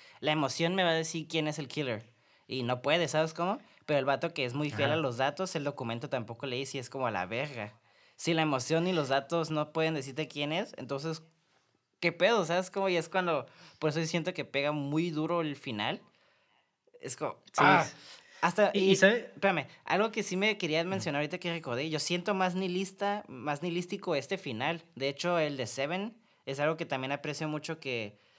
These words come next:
Speaker 1: se siente más lighthearted, este, esa película, pero tiene un final bien pinche nihilista, donde no encuentran al asesino, donde nomás se encuentran como una pista y el vato se queda como a la verga. Pues sí, el vato fuera, ¿sabes cómo?
Speaker 2: Ujú.
Speaker 1: Todavía pudo haberse matado,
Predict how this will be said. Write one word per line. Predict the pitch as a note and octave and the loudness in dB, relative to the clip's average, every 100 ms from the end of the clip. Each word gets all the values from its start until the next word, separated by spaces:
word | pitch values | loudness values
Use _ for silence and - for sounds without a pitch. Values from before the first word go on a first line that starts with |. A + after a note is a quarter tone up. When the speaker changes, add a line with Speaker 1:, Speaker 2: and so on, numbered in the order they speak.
| _ | _
Speaker 1:
se | - D#3 | -6 -4
siente | D3+ D3 E3+ | -2 -2 2
más | E3+ E3 | 2 2
lighthearted, | D#3+ E3+ D#3 F3+ F3 G3 G3+ | 2 2 4 2 4 -2 -4
este, | - C#3+ C3 - C3 A#2 A2 G2+ F#2 - _ | -8 -6 -6 -8 -4 -4 -4 -6 -8 -12 _
esa | - B2 E3 | -10 -6 -4
película, | C#3 D3 F#3 A#3 E4+ _ _ _ | -4 -6 -4 -6 -6 _ _ _
pero | - A2+ | -6 -4
tiene | B2 | -2
un | C#3+ | -4
final | D3+ E3 D#3+ | -2 -2 -2
bien | E3 E3 | -4 -6
pinche | E3+ D#3+ D#3 | -8 -6 -6
nihilista, | C3 D#3+ D#3+ | -6 -6 -4
donde | D3 C3+ | -4 -4
no | A#2 | -4
encuentran | B2+ C#3+ C3+ B2 | -4 -4 -4 -6
al | |
asesino, | A2+ A2 - F#3 F3 F3+ - - - | -8 -8 -4 -2 -2 -4 -8 -20 -12
donde | - C#3+ | -6 -4
nomás | B2+ B2 | -4 -4
se | D3+ | -4
encuentran | D3+ D3+ C#3 | -6 -6 -6
como | C#3+ | -6
una | C3+ C#3 | -4 -6
pista | - D#3 D3+ | -4 -6 -4
y | D3 | -4
el | |
vato | C3+ C3+ | -4 -6
se | C#3 | -8
queda | B2 B2+ | -8 -8
como | C3+ | -6
a | A#2 | -4
la | F#2+ | -4
verga. | F#2+ A#2 C3+ G#2+ G2+ _ _ _ _ _ _ _ _ _ _ _ _ - | -4 -4 -4 -8 -12 _ _ _ _ _ _ _ _ _ _ _ _ -12
Pues | A#2 | -8
sí, | - D3+ D#3+ | -4 0 0
el | D3+ | 2
vato | D3+ D#3+ | 0 0
fuera, | - C#3+ E3 | -2 0 0
¿sabes | C3 C3 C#3+ | 2 0 -2
cómo? | - D#3+ | -2 -2
Speaker 2:
Ujú. | D3+ | 0
Speaker 1:
Todavía | A#2+ C3 D3 D#3 | 0 0 -2 -2
pudo | F3+ F3 | -2 0
haberse | D#3+ D#3+ | -2 -4
matado, | D3 C#3 C#3+ D#3 F#3 | -4 -2 -2 0 -2